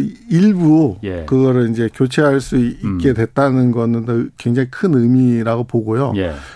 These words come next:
Speaker 1: 미국 입장에서는 본인들의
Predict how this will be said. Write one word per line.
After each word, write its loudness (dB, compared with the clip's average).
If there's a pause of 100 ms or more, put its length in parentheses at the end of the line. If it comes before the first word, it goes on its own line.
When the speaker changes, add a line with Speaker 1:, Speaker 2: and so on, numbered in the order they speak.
(120)
Speaker 1:
미국 0
입장에서는 0
본인들의 2